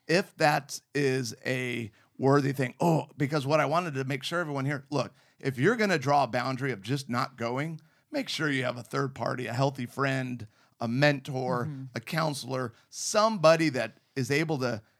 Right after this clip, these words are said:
Speaker 1: hear what's going on. And that's where I love to help people, like in our Smalley Marriage
Speaker 2: Mm-hmm.
Speaker 1: Intensive program,
Speaker 2: Yeah.
Speaker 1: is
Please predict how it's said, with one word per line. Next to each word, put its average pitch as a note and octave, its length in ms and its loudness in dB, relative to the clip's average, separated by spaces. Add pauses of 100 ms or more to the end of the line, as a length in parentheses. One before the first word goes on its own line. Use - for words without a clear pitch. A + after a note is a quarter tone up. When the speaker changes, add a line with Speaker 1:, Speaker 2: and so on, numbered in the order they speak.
Speaker 1:
hear G#3 580 2
what's D#3+ 280 2
going D#3+ 420 0
on. D3 460 0
And A2+ 180 -6 (320)
that's F3+ 260 4
where D3+ 100 4
I D#3 100 8
love C#3 240 4
to A#2 80 -2
help B2 180 0
people, C#3 300 0
like B2+ 220 -2
in B2+ 80 -4
our B2 100 -4
Smalley C3 400 0
Marriage B2 260 0
Speaker 2:
Mm-hmm. E3 120 0
Speaker 1:
Intensive D#3+ 300 0
program, D3+ 460 -4 (140)
Speaker 2:
Yeah. D3+ 340 0
Speaker 1:
is C3 480 0